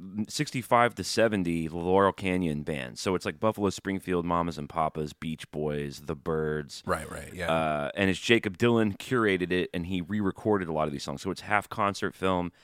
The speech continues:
Speaker 1: half documentary. And narrated by, like, Tom Petty's all in it, Brian Wilson, Stephen Stills, Graham Nash, all that stuff.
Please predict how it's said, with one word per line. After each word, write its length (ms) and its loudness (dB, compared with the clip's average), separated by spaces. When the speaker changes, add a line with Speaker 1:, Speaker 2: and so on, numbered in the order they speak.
Speaker 1:
half 220 0
documentary. 760 -4
And 420 -2
narrated 460 4
by, 120 2
like, 240 -4
Tom 200 -2
Petty's 360 -2
all 240 4
in 80 0
it, 280 -4
Brian 360 -4
Wilson, 440 -6
Stephen 340 -6
Stills, 460 -8
Graham 280 -8
Nash, 240 -8
all 160 -4
that 140 -12
stuff. 340 -12